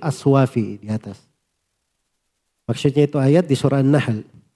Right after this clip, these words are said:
"Wa min aswafiha wa aubariha wa ash'ariha athathan wa mata'an ilahin." Itu jelas ya. Aswaf,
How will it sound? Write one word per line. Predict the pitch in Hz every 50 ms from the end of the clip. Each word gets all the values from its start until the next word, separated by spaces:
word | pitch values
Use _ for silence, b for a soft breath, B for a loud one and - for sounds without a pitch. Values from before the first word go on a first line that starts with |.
| _ _ _ _ _ _ _
"Wa | _ 131 131
min | 135 143 147
aswafiha | - 143 - - 135 135 139 143 143 - 139 120 143 139 131
wa | 131 113 120 120 131
aubariha | 127 117 117 117 135 135 139 139 139 135 123 135 139 127
wa | 123 117 123 123 143
ash'ariha | 135 - - - 135 151 156 160 170 156 160 190 208 208 180 - _ _ _ _ _ _ _ _ _
athathan | _ 131 123 - 143 139 131 - 151 156 185 233 247 226 190 - - _ _ _ _
wa | - 120
mata'an | 120 127 127 - 147 151 160 156 143 139
ilahin." | 139 131 120 117 113 - 127 120 117 113 110 - - - _ _ _ _ _ _ _ _ _ _ _ _ _ _ _ _ -
Itu | 110 110 135 131
jelas | 143 156 151 131 -
ya. | 147 170 208 262 247 - _ _ _ _ _ -
Aswaf, | 123 - - - 127 131 156 196 208 - - _ _